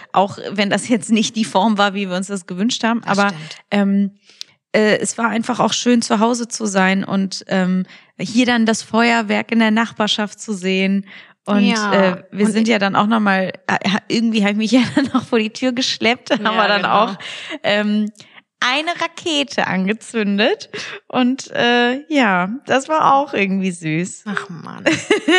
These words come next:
Speaker 2: Armes Mausi,
Speaker 1: Ja.
Speaker 2: ehrlich.
Speaker 1: Aber das ist doch gut,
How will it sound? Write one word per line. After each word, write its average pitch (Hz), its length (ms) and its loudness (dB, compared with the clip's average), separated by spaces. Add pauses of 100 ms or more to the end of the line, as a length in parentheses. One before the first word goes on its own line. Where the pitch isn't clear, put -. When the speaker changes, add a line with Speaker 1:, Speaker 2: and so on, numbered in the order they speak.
(560)
Speaker 2:
Armes 156 380 -12
Mausi, 156 320 -8
Speaker 1:
Ja. - 240 -4
Speaker 2:
ehrlich. 233 380 -8
Speaker 1:
Aber 285 100 -2
das 320 120 -4
ist - 100 -16
doch 349 140 -8
gut, 208 380 -4